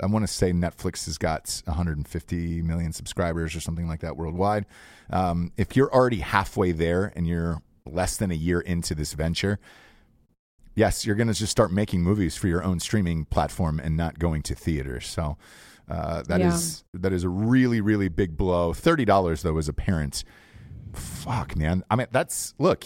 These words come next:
Speaker 1: if, if I took them to the theater and got the fucking overpriced popcorn and all that bullshit, that would be thirty dollars. You know what I'm saying? Like,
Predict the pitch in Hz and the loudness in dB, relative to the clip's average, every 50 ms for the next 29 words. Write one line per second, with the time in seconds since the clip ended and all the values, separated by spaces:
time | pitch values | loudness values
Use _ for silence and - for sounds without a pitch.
0 | - _ 120 - - - _ - 107 101 - - - - _ _ _ _ - 139 | -4 _ -4 -4 -4 -4 _ 2 2 2 2 -6 -16 -18 _ _ _ _ -2 -2
1 | - - - - - - 147 120 107 - 143 120 85 - - - 101 101 - 85 | -2 0 0 0 2 2 0 0 2 0 0 0 0 -2 -2 -4 0 0 0 0
2 | 76 71 67 - - - - - - _ _ _ _ _ _ - 95 92 - 117 | 0 -2 -2 -4 -8 -18 -20 -20 -20 _ _ _ _ _ _ -4 -2 2 2 2
3 | 120 - - - - 123 - - 104 104 113 117 - 98 - - 101 92 - - | 2 2 -2 0 0 0 2 2 2 2 2 2 2 2 2 2 0 0 0 -2
4 | - - - - - - 95 78 71 67 69 69 60 - - - 71 65 - - | 0 0 0 0 0 0 0 0 0 -2 -4 -4 -6 -6 -6 -8 -6 -6 -4 -6
5 | - 65 - - 57 73 69 71 71 - - 76 69 65 64 52 50 50 - - | -6 -4 -4 -6 -6 -6 -6 -6 -6 -4 -4 -4 -4 -4 -6 -6 -8 -10 -12 -16
6 | - - 101 101 117 127 131 110 - - 127 147 185 180 135 98 92 - - | -6 0 2 4 6 6 4 4 4 2 2 4 2 2 2 2 0 0 -8